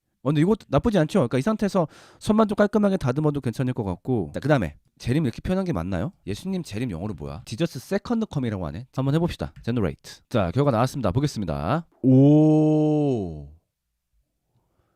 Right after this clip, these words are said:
그렇지. 그러니까 약간 지금 그 에이아이가 자세한 부분을 표시하는 능력이 좀 떨어진다고 하더라고요. 그러니까 여기 얼굴 보면은 첫 번째 거 얼굴이 정확하게 안 나왔긴 한데 요거는 조금 만지면 될 것 같고.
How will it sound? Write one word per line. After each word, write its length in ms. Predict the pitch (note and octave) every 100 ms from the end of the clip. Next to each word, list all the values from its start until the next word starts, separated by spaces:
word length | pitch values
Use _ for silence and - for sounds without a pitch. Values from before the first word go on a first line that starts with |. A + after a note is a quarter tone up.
| _ _ _ _
그렇지. 420 | A2 - G#2+ D#2+ - _ _ _ _ -
그러니까 160 | C#3
약간 260 | C#3+ G3 F3
지금 300 | D3+ D3 D#3 - _ _ _ _
그 160 | C#3 C3+
에이아이가 800 | G3+ A#3 G#3+ C#3+ C#3 C#3+ D2 C#2+
자세한 1000 | - - G#2 - A#3 A#3 G#3+ G3 E3+ C#3 -
부분을 320 | C3 C#3+ C3+
표시하는 400 | - F#3 F#3+ E3+ B2+
능력이 200 | A#2+ A2
좀 80 | G#2+
떨어진다고 500 | D3+ F3+ E3+ A#2+ B2+
하더라고요. 400 | C#3+ A#2+ F#2+ G2
그러니까 220 | F2+ F#2
여기 260 | G2 A2+ A2 - - -
얼굴 320 | G2 C#3+ F#3
보면은 400 | D#3+ C#3 C#3+ D#3
첫 140 | D3+ -
번째 220 | F3 D3
거 160 | A2+ - - -
얼굴이 300 | G#2+ C3+ E3+
정확하게 320 | D3 C#3 D#3 A#2+
안 120 | G#2+
나왔긴 300 | B2 A#2+ B2+
한데 280 | B2+ C#3+ G#2+
요거는 260 | C#3+ F3+
조금 200 | E3+ -
만지면 340 | B2+ G2+ D#3 D3
될 100 | F#2
것 100 | G2
같고. 380 | E2 - G#2